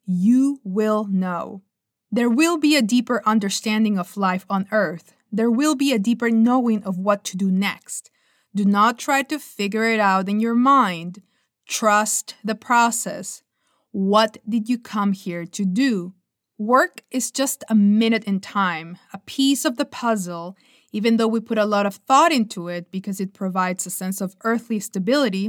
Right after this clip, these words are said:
which is fine. But I have to repeat myself. What did you come here to do?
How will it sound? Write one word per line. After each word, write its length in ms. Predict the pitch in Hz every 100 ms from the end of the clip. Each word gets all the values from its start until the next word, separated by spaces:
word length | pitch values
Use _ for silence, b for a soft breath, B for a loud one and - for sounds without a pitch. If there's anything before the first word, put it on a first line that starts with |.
| 208
which 240 | 170 -
is 100 | -
fine. 460 | - 240 208 196 220 b b b b _
But 240 | 240 233 - _ _ _ b b b b b _
I 60 | 233
have 300 | 285 311 -
to 140 | 330
repeat 420 | 302 240 277 233
myself. 640 | 208 185 - 170 139 175 - _ _ _
What 760 | 175 180 180 196 220 247 - -
did 220 | 277 240
you 140 | 277 277
come 400 | - - 190 185
here 340 | - 214 196
to 300 | 196 - 214 - -
do? 500 | 302 302 220 160